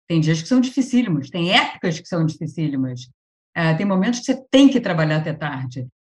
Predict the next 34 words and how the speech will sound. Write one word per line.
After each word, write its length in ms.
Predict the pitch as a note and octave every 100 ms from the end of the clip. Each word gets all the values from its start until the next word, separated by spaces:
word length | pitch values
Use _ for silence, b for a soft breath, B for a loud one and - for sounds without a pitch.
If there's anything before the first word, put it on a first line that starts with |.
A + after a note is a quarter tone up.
| _
Tem 140 | - G#3+
momentos 800 | G3 F#3+ F#3 A3 A#3+ B3 A3 G#3+
em 180 | G#3+
que 360 | - G#3+ G3+ G3
você 280 | E3+ F#3+ G3+
gostaria 720 | G3 F#3+ - F3 E3+ G#3 G#3
de 160 | F#3
ter 220 | F#3 G3 E3+
tido 360 | G#3+ G3+ F3
mais 360 | D3+ E3+ F#3+ -
férias, 420 | F3+ G3 F3 D#3
mais 240 | F3 F#3
tempo 240 | F#3 F3 F3
livre. 300 | G3+ G3 F3 _ _
Claro 220 | C#5 D#5
que 80 | A#4
tem 200 | F#4+ G4+
tudo 240 | F#4+ D4+ A#3
isso, 420 | F4 - D3+ - _ _ _ _ F#3+
mas 240 | G3+ -
tem 180 | B3+ C4
também 260 | A#3+ A3+
o 100 | A#3+
prazer 640 | A#3+ G3+ F3 D#3+ E3+ G#3+ A3+ - _ _
da 80 | E3
entrega, 480 | D#3+ D#3+ D3+ C#3+ C#3
o 40 |
prazer 360 | C3 D#3 D3+ F#3
da 80 | F3
realização, 720 | F3 D#3+ D#3 D3+ - D3 C#3+
o 100 | C3+
prazer 520 | E3+ D#3 D3+ D#3+ F#3+
da 160 | F3 D#3
conquista. 800 | D#3+ D3 E3+ D#3+ D3+ - B2+